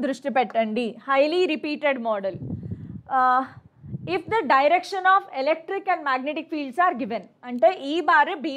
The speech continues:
బార్ ఇచ్చారు మనకి. Then propagation of wave is, propagation of wave అంటే ఏం లేదు, direction of wave కావాలి, direction of wave కావాలి. So, direction of wave ఎప్పుడు ఎలా ఉంటుందని చెప్పుకున్నాము?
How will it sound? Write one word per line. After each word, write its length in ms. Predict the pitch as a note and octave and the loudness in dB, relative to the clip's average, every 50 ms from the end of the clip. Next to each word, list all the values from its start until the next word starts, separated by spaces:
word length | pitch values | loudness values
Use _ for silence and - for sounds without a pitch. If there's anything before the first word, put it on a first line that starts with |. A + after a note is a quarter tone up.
| A#3 C#4+ | 0 2
బార్ 200 | C#4 C4+ C#4 F4 D#4 A#3 | 2 2 2 0 -4 -6
ఇచ్చారు 280 | - - A#3+ A3 A3+ A3 | -6 -2 -2 -2 -2 -4
మనకి. 300 | G#3 G#3 G#3 - A#3+ A#3+ G#3 - - - - - - - - - - - - | -8 -10 -10 -10 -10 -10 -10 -10 -14 -18 -18 -18 -18 -18 -20 -20 -10 0 4
Then 140 | E4 F#4 G#4 F4 F4 | 4 4 4 0 0
propagation 580 | D4+ C#4 C#4 C#4 F4 D#4 F4 F4 E4 E4 D#4+ D#4+ E4 - | 4 4 4 4 2 4 4 4 4 4 2 4 4 4
of 80 | E4+ - A3 G#3 | 4 0 -4 2
wave 260 | B3+ B3+ B3+ B3+ A#3 C4 B3+ A#3 | 4 4 4 4 2 0 -6 -6
is, 80 | F3 F3+ - - _ - | -8 -10 -14 -16 _ 0
propagation 640 | D4+ D4+ D#4+ D#4+ D#4+ F#4 D#4 F4+ F4+ F4 F4+ F#4 F4 E4+ F4 | 4 4 4 4 2 2 4 4 4 2 2 0 4 6 6
of 80 | F4+ F4 - A3 B3+ | 6 4 2 4 8
wave 260 | C4+ C#4+ D4+ D#4+ D#4 E4 | 8 8 8 8 4 2
అంటే 200 | D#4 C#4+ C4 E4 D#4 C#4+ C4+ | 0 6 6 6 6 8 4
ఏం 100 | C4+ C4+ C#4 C4+ C4 | 2 0 0 0 2
లేదు, 240 | B3 A3+ A3 D4+ G4+ G#4 - - _ _ _ _ _ - G3+ F#3 | 2 2 2 -2 -4 -4 -6 -20 _ _ _ _ _ -10 -2 4
direction 720 | B3+ B3+ C4 C4+ D4+ E4+ F4+ F#4 F4+ F#4 - - F4 D#4+ E4 D#4+ | 6 6 6 6 6 6 6 6 4 4 0 2 2 4 6 6
of 100 | E4+ G4 F#4 - A#3 A3 | 6 6 4 0 -2 2
wave 220 | C4 C4 C4+ C#4 B3 A#3 - | 4 6 6 4 4 2 2
కావాలి, 540 | B3 A3 G#3 G3+ G#3 G#3 G#3 G#3 A3+ A#3+ A3+ - - - _ _ - - _ _ - - A3 C4 | 2 2 4 2 2 0 0 0 -2 -4 -4 -6 -8 -14 _ _ -20 -20 _ _ -16 -4 2 4
direction 640 | C4 C4 C#4 D#4 E4 E4 E4 - - F4 E4 E4 E4 - - C#4 C#4 | 6 8 8 8 8 6 4 0 4 6 6 6 6 2 0 4 4
of 100 | E4 - - - G3+ B3 | 4 4 2 -2 -2 0
wave 220 | B3+ B3+ B3+ A#3 B3 B3+ | 2 2 2 0 -2 -4
కావాలి. 500 | A#3 G#3 G3+ G3+ G3+ G3+ G3+ G#3 A#3+ A3+ F#3+ - _ _ _ _ _ _ - _ - | -4 -4 -2 -2 -4 -4 -4 -4 -6 -6 -6 -10 _ _ _ _ _ _ -20 _ 0
So, 60 | - G4 F#4 D4 D4 | 2 4 6 8 8
direction 460 | C#4+ - E4 F4+ F4+ - - G4 F#4 F#4 F#4+ | 8 8 8 6 4 4 -6 0 4 6 6
of 80 | F4 D#4+ C#4 | 6 6 6
wave 200 | D#4 D#4+ E4 E4 E4 D4 | 8 8 8 8 6 4
ఎప్పుడు 220 | - D4 E4 E4+ F4 D#4 B3+ | 2 2 -4 -4 2 4 4
ఎలా 120 | B3+ C4+ D4+ D#4 D#4+ | 6 6 4 4 2
ఉంటుందని 400 | D#4 E4+ D#4 D#4 D#4+ D#4 D#4 E4 | 0 -6 -4 -2 -2 -2 0 0
చెప్పుకున్నాము? 600 | D4 D4+ - D#4 D4 D4 D4 C#4+ C#4 C#4 C#4+ | -2 -2 0 0 0 2 2 2 2 2 0